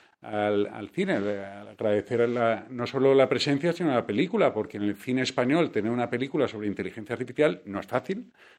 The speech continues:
es un reto. Poderlo asumirlo, poder asumir ese, esa empresa para hacerlo tan dignamente. Yo no, no soy experto en cine, pero solo puedo decir, para invitaros ahora, además, que en dos días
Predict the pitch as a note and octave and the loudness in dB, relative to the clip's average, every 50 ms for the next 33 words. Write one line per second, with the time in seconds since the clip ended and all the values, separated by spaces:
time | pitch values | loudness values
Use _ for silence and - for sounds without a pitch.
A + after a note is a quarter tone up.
0 | _ _ - - A2 G#2 B2 D3 D3+ - E3+ E3 F#3 A#3 - - - - - _ | _ _ -12 -10 -6 2 6 6 6 6 6 4 4 2 -2 -10 -20 -20 -20 _
1 | _ _ _ A2+ A2+ A2 A#2 A#2+ G#2+ A2+ B2 B2 A#2+ A#2+ A#2+ A#2 A2+ - - B2+ | _ _ _ -4 0 2 2 2 4 6 8 8 10 10 10 8 8 4 2 2
2 | A2+ B2+ D3 D3+ C#3+ E3 G3 G#3 - - - A2 A2 A2 A#2 A2+ - B2 A2+ A#2+ | 6 6 6 6 6 4 2 2 2 0 2 2 4 4 2 2 0 0 2 2
3 | A#2+ A2+ A#2+ A2+ - B2+ B2 A#2+ A#2+ A#2+ A#2 A#2 B2 - - B2+ A#2+ A#2+ A#2+ D3+ | 2 2 2 0 0 2 2 2 2 2 -2 -6 -8 -6 -4 -4 -4 -2 0 2
4 | D#3 F3+ F3 F3 D3+ A#2+ - A2 G#2+ G2+ - - A#2 A#2 A#2+ A#2 A#2 C3 A#2+ A#2+ | 2 2 4 2 2 2 2 2 2 0 0 -2 2 4 4 6 6 4 4 4
5 | A#2 B2+ A2+ A2 B2 A#2+ B2+ C3 C#3 C3+ C#3 D#3+ F3+ F#3+ F#3+ - - - - - | 2 0 0 2 2 2 2 2 2 2 2 0 0 0 -2 -8 -16 -20 -20 -20
6 | _ - A#2 A2 B2 B2 A#2+ A2+ - B2 A#2 A2 G#2+ - - A2+ G#2+ A2+ A2 G#2+ | _ -6 -4 -2 0 0 -2 -2 -4 -8 -8 -8 -8 -6 -6 -4 -4 -4 -4 -4
7 | - - C#3 A#2 - - B2 A#2 - - C#3 B2+ C#3 D#3 D#3+ D#3+ C#3 B2 A#2+ A#2 | -2 0 0 0 2 0 0 0 2 2 4 4 4 4 4 4 4 6 6 6
8 | G2+ F#2 - - G#2+ A2+ G#2 A#2 A2+ A2+ A2 G#2 - B2 C3 C3 C3 - B2+ A2 | 4 2 -2 -4 -4 0 2 4 4 4 4 2 2 0 0 0 0 0 0 0
9 | G#2+ G2 G2 F#2 F#2+ G#2 A#2 A2 G2+ G#2 G#2 B2 B2 B2+ C3+ B2 A2 G2+ A2 A2+ | 2 0 -2 -2 -4 -8 -10 -6 -6 -2 4 4 6 6 4 2 0 2 4 4
10 | A#2 A#2 A2 A#2 C#3+ C#3 - - A2 G2 F2+ A#2 A#2+ A2+ B2+ C3+ C#3+ A#2 F#2+ - | 4 4 4 2 2 0 0 -2 -2 0 2 2 2 2 4 6 6 6 6 2
11 | - | -4